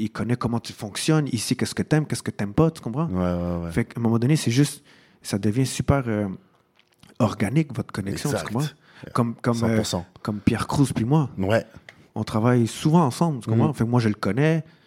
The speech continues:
Speaker 2: Ouais.
Speaker 1: Je sais qu'est-ce qu'il aime, je sais qu'est-ce qu'il aime pas.
Speaker 2: Ouais.
Speaker 1: Je sais comment il fonctionne.
Speaker 2: Ouais.
Speaker 1: Tu sais ?
Speaker 2: Ouais, cent pour cent.
Speaker 1: Fait que c'est ça, tu sais. Fait que,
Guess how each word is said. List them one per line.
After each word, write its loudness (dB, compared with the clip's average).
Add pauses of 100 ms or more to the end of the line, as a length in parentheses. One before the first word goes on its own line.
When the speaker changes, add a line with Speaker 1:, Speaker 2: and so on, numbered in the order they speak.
(140)
Speaker 2:
Ouais. 0 (220)
Speaker 1:
Je -2
sais 4
qu'est-ce -4
qu'il -2
aime, 6
je 2
sais 0
qu'est-ce -2
qu'il -4
aime -4
pas. 2 (100)
Speaker 2:
Ouais. 0
Speaker 1:
Je 2
sais -2
comment -2
il 0
fonctionne. -2
Speaker 2:
Ouais. -2 (360)
Speaker 1:
Tu 0
sais ? -4 (360)
Speaker 2:
Ouais, -6
cent -8
pour -12
cent. -6
Speaker 1:
Fait -10
que -14
c'est -8
ça, -8
tu -8
sais. -8 (120)
Fait -14
que, -14